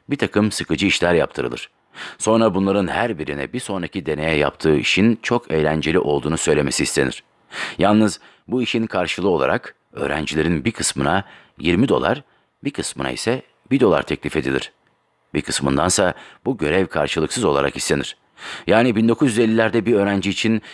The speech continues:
yirmi dolar iyi paradır. Bir dolar da bugünkü on dolar gibi bir şey. Ancak hepsi aynı yalanı söyleyen bu denekler daha sonra araştırmacıların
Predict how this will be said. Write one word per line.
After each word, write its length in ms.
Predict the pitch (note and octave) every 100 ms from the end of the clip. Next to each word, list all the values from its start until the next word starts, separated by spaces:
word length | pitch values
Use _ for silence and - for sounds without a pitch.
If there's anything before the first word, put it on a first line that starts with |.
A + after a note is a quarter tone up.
| - -
yirmi 340 | D#2+ F#2 C#3
dolar 220 | F2+ F#2
iyi 140 | B2 C3
paradır. 460 | C3 E2+ C#2 - _ _ _ _ _
Bir 100 | G2+
dolar 300 | F2 C2 B1
da 120 | D2
bugünkü 360 | D2+ F2+ D#2+ -
on 240 | E2+ G#2+
dolar 220 | G2+ C#2+ B1+
gibi 260 | - F2+
bir 60 | D2
şey. 240 | D2+ C#2+ _ _ _ _ _ _ _ _ -
Ancak 480 | A2 B2+ B2+ -
hepsi 320 | F2 B2 - F#2
aynı 240 | G2 A2
yalanı 280 | G#2+ F#2 F#2+
söyleyen 440 | - D#2 E2+ D#2+
bu 100 | D#2+
denekler 500 | D#2 D2+ - F2 F2+
daha 200 | D2+ E2+
sonra 240 | F#2 D#2 D2+
araştırmacıların 840 | D2 D2 D#2 D2 D2 D2 E2+ A2